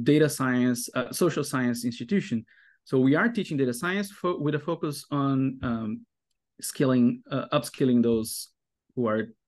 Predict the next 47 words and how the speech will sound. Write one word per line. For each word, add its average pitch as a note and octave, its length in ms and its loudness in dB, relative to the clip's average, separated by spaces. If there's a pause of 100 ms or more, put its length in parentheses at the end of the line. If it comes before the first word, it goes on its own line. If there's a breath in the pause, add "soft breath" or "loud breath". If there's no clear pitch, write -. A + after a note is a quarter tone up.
(120)
learning A#2 480 2
social A#2+ 280 0
science, A2 560 -6
uh, G2+ 300 0
topics. - 460 0 (840 loud breath)
But C3+ 280 4 (160)
there D#3 200 0
are A#3 120 2
some G3+ 160 2
commonalities, C3+ 480 0
of F#2+ 120 -12
course, D#2+ 240 -10
right? G2+ 140 -2
We're B2 140 6
teaching F3 320 0
the C3+ 80 2
same B2+ 380 2
tools, A3+ 300 4
the D3+ 80 -2
same C#3+ 200 -2
techniques, D3+ 560 -2
and C#3 120 0
there C3+ 120 0
are C3+ 80 0
some, C3+ 440 -2 (240 soft breath)
some C#3+ 160 -2
of C3 140 0
those C3+ 200 2
interpersonal C3+ 680 -4
dynamics B2+ 480 -2
that A2+ 140 -8
I A2 80 -6
mentioned. A#2+ 600 0 (520 loud breath)
I A2 100 -4
wish C3 340 2
we A#2 140 2
all A#2+ 240 2
taught A#2 240 -6
in A#2+ 80 -2
common, A#2 380 0
we A2 100 -4
had A2+ 260 -6
those A#2+ 180 -4
things A2+ 200 -6
in A2+ 60 -6
common. A2+ 240 0
So B2 260 2